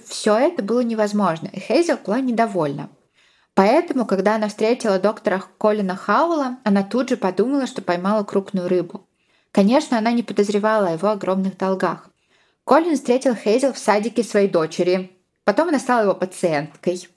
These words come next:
Они нещадно флиртовали, но границу не переступали. И потом наступило лето тысяча девятьсот девяностого года.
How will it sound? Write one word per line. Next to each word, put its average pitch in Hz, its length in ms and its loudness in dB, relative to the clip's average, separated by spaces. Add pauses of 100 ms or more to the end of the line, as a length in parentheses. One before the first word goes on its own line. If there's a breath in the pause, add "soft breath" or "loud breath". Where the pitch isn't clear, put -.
(120)
Они 208 240 2
нещадно 214 440 0
флиртовали, 220 680 0 (320 loud breath)
но 247 120 0
границу 240 440 -2
не 196 160 0
переступали. 202 680 -4 (340 soft breath)
И 208 80 4
потом 269 400 2
наступило 233 500 0
лето 233 360 2
тысяча - 340 -8
девятьсот 202 480 -2 (100)
девяностого 185 600 -2
года. 170 360 0